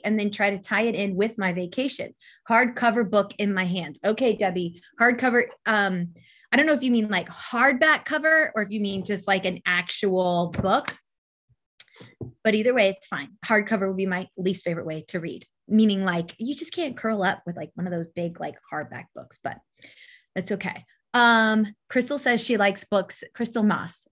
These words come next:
great friendship. I agree. I, I actually think that that's one of my favorite things to read, is a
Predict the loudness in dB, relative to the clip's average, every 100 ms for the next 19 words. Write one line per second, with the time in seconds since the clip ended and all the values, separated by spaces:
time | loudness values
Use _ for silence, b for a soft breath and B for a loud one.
0 | _ -2 0 -2 -14 -8 -8 -8 -12 -14
1 | -20 b b b b 2 2 2 -2 -6
2 | -4 2 4 4 0 -4 2 2 4 0
3 | 0 -2 -2 -2 -4 -6 -2 -2 -2 -2
4 | -2 -4 -8 -2 -2 0 -6 -6 -8 -6
5 | -8 -8 -10 -6 -6